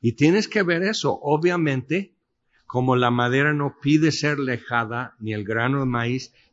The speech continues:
pide que le arrojen en, en una lata con agua hirviendo y cal,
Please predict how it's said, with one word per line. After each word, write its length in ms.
pide 560
que 180
le 140
arrojen 600
en, 360
en 260
una 280
lata 540
con 400
agua 440
hirviendo 580
y 140
cal, 520